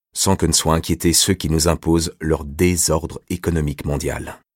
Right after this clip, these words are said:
On nous propose cependant des réponses dont nous devrions, semble-t-il, nous contenter. On nous expose des cibles, des causes,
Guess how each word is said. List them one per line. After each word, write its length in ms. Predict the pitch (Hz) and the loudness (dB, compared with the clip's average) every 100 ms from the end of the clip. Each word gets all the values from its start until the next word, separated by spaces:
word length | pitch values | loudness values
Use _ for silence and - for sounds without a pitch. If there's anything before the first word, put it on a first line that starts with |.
| _ _ _ _ _ _ _ _ _ _ _ _ _ _ _ | _ _ _ _ _ _ _ _ _ _ _ _ _ _ _
On 80 | 92 | 2
nous 100 | 101 | 2
propose 320 | 104 123 139 | 4 4 4
cependant 460 | 135 - 110 107 117 | 4 2 0 2 4
des 100 | 95 | 4
réponses 460 | 90 92 104 107 101 | 2 2 0 0 0
dont 100 | 85 | 0
nous 120 | 85 | 2
devrions, 440 | 85 78 82 80 | 2 2 2 2
semble-t-il, 720 | 80 80 76 80 - 98 92 - | 0 -2 0 -2 0 -4 -4 -2
nous 160 | 92 | -2
contenter. 580 | 87 98 82 76 - - _ _ _ _ _ _ _ - | 0 -2 -2 -6 -8 -12 _ _ _ _ _ _ _ -4
On 120 | 82 | 0
nous 160 | 80 87 | 2 2
expose 380 | - - 87 | 0 0 2
des 100 | 78 | 2
cibles, 420 | 87 - 71 69 78 _ | 2 2 -2 -6 -10 _
des 140 | 73 80 | -4 -4
causes, 380 | - 76 73 | 0 0 0